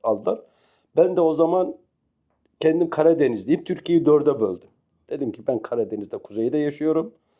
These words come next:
Güneyden bir yer yazayım, doğudan bir yazayım, batıdan bir yer yazayım."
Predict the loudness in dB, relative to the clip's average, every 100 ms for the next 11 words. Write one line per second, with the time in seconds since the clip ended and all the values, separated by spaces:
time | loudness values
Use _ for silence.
0 | _ _ _ 0 4 4 4 2 2 2
1 | 2 -2 -6 -6 0 2 4 2 0 -2
2 | -4 -4 -4 -4 0 -2 0 -2 0 2
3 | 2 2 -2 -8 -14